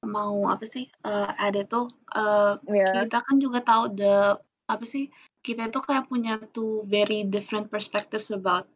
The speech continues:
Speaker 1: Papua. Ada yang satu itu bener-bener, apa sih, pro N K R I yang, apa sih, bener-bener, eee, ngomongin tentang Papua aja dan, apa sih, masa isu-isu yang a-, ada di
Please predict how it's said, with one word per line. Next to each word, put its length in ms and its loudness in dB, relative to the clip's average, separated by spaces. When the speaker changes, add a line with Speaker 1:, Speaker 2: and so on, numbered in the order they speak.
Speaker 1:
Papua. 480 2
Ada 40 -2
yang 60 -4
satu 240 -8
itu 180 -6
bener-bener, 680 -2
apa 160 -6
sih, 280 -4
pro 340 4
N 240 -4
K 80 -16
R 320 2
I 240 -2
yang, 240 0
apa 200 -4
sih, 200 -6
bener-bener, 680 -4
eee, 260 2
ngomongin 480 0
tentang 320 -2
Papua 400 0
aja 480 2
dan, 480 0
apa 240 -4
sih, 160 -4
masa 400 -8
isu-isu 480 -4
yang 160 2
a-, 160 -4
ada 280 2
di 280 -4